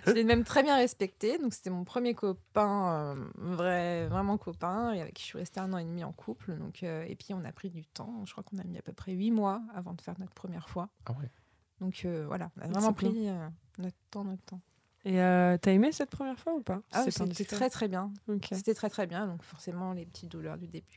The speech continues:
Speaker 1: euh,
Speaker 3: Mm.
Speaker 1: comme, comme tout le monde, quoi. Et puis après, ben, bah après, ouais, ça s'est très bien passé. Et puis les autres fois après, d'après aussi, et voilà.
Speaker 3: Ah, c'est cool.
Speaker 1: J'ai vraiment, euh, pour moi, c'était une première fois, euh, je pense, euh, euh, très bien au top,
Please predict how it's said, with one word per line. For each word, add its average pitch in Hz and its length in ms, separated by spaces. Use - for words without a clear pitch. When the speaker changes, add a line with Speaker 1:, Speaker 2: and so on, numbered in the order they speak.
Speaker 1:
euh, - 40
Speaker 3:
Mm. 139 220
Speaker 1:
comme, 185 180
comme - 220
tout - 140
le 180 60
monde, 240 240
quoi. 262 300
Et 180 80
puis - 180
après, 190 320
ben, 160 360
bah 165 100
après, 185 260
ouais, 190 180
ça 175 140
s'est - 180
très - 180
bien 196 160
passé. 156 320
Et 190 160
puis - 240
les 160 120
autres 151 140
fois 165 140
après, 175 400
d'après 156 300
aussi, 165 320
et 156 240
voilà. 143 220
Speaker 3:
Ah, 190 60
c'est - 220
cool. 202 220
Speaker 1:
J'ai 180 200
vraiment, 175 460
euh, 156 200
pour 165 120
moi, 190 100
c'était 190 280
une 175 120
première 165 320
fois, 185 180
euh, 160 280
je - 100
pense, 185 320
euh, 139 100
euh, 160 80
très - 260
bien 214 280
au 202 100
top, - 260